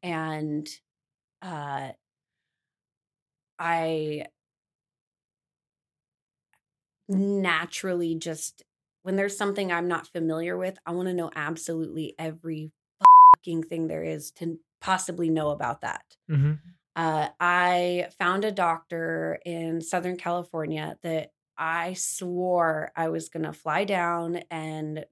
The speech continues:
Speaker 1: go to this doctor and do all these things and whatever. And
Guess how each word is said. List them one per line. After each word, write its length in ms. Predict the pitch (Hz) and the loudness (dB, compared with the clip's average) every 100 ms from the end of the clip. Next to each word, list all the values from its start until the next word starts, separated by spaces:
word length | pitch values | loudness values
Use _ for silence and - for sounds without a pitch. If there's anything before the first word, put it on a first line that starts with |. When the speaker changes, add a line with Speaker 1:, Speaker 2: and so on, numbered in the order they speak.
| - | -6
Speaker 1:
go 120 | 160 | -4
to 120 | 156 | -2
this 300 | 165 190 - | -2 -2 -4
doctor 520 | 175 160 160 170 160 | -2 -2 -4 -6 -4
and 220 | 156 160 151 | -4 -6 -6
do 160 | 156 | -6
all 220 | 147 151 | -4 -4
these 300 | 147 160 160 - | -4 -6 -6 -8
things 540 | 160 147 151 147 151 | -6 -6 -6 -8 -10
and 280 | 147 127 - | -10 -10 -12
whatever. 460 | 160 160 127 - - _ _ _ _ _ _ _ | -6 -4 -4 -8 -18 _ _ _ _ _ _ _
And 240 | 175 165 | -2 0